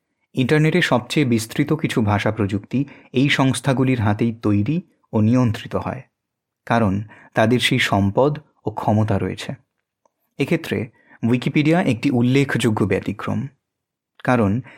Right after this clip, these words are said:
এটি মুক্ত উৎসের এবং সারা বিশ্ব থেকে স্বেচ্ছাসেবকেরা একে সমৃদ্ধ করছেন।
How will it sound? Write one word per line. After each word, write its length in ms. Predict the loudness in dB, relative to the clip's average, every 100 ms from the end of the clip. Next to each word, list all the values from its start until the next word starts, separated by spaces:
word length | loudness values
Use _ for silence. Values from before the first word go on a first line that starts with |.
| -8
এটি 180 | -2 2
মুক্ত 340 | 2 0 -2
উৎসের 420 | -4 -4 -8 -12 -14 -20 _ _ _ _
এবং 340 | 0 0 -2 -8 -14 -12 -2
সারা 240 | 2 4
বিশ্ব 340 | 4 0 -2
থেকে 320 | -2 0 0 -2 -6 -10
স্বেচ্ছাসেবকেরা 920 | -2 -2 0 -2 0 -2 -2 -4 -4 -8 _ -2
একে 180 | 0
সমৃদ্ধ 480 | 0 2 2 2 0
করছেন। 460 | -4 -6 -10 -8